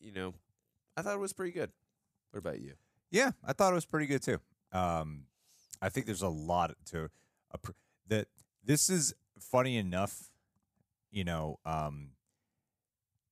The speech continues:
Speaker 2: this is one of the harder one. Well, most I can do is just be honest. This is one of the harder ones for me to not compare to the game, only because it's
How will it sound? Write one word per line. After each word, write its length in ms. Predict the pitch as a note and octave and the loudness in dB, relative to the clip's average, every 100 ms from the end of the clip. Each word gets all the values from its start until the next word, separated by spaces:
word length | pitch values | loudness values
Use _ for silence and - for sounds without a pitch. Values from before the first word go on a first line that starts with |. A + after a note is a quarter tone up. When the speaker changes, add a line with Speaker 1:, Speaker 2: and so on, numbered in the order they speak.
| G#2+ | -4
Speaker 2:
this 220 | B2 - | 0 2
is 140 | C#3+ G2+ | 2 2
one 220 | A#2 A#2 | 2 4
of 80 | G2+ | 4
the 100 | F2 | 0
harder 600 | - - F#2+ G2 A2+ B2+ | -2 -2 2 2 2 0
one. 200 | B2 - | 0 -2
Well, 220 | F2 E2+ | -2 -2
most 300 | E2+ F#2 F2+ | 0 0 0
I 60 | F2+ | -2
can 100 | D#2+ | -2
do 100 | D#2 | -4
is 80 | |
just 160 | D2 - | -6 -12
be 100 | D#2+ | -8
honest. 340 | C#2 C2+ C#2 | -6 -6 -10
This 100 | G#2 | -2
is 80 | G#2 | 0
one 100 | B2+ | 2
of 40 | A#2 | 2
the 80 | F#2 - | 0 2
harder 260 | G#2 G#2 A2+ | 2 2 2
ones 200 | A#2+ A#2 | 0 0
for 100 | A#2 | -2
me 120 | A#2 | -2
to 120 | G2+ | -2
not 520 | D2+ D#2 D#2+ E2 D#2+ | -4 -6 -4 -4 -4
compare 440 | - A#2 B2 A#2 A#2 | -6 -4 0 2 0
to 120 | - | -2
the 120 | B2 | -4
game, 360 | A#2 A#2+ B2+ B2+ - _ _ _ - | -2 0 0 -4 -14 _ _ _ 0
only 240 | A#2+ C#3 | 0 2
because 560 | C3 A#2+ - G#2+ F2+ D#2 - | 0 -2 2 2 2 -2 -4
it's 200 | G2 | -4